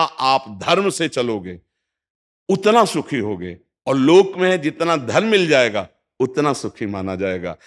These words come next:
लेकिन वो सुख नहीं है, वो चंद मिनट के लिए हाइलोजन की तरह जलेगा, फ्यूज हो जाएगा। और धर्मात्मा दीपक की तरह जलेगा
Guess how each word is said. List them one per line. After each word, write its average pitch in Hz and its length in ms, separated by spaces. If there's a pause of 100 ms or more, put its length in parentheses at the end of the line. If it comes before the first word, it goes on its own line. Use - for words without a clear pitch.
(140)
लेकिन 143 320
वो 147 120
सुख 151 340
नहीं 117 260
है, 92 260 (260)
वो 143 100
चंद 151 460
मिनट 131 380
के 127 160
लिए 135 380 (340)
हाइलोजन 135 680
की 139 120
तरह 135 280
जलेगा, 135 400
फ्यूज 135 280
हो 110 100
जाएगा। 92 340 (1200)
और 110 100
धर्मात्मा 123 1000
दीपक 127 520
की 160 80
तरह 135 260
जलेगा 113 500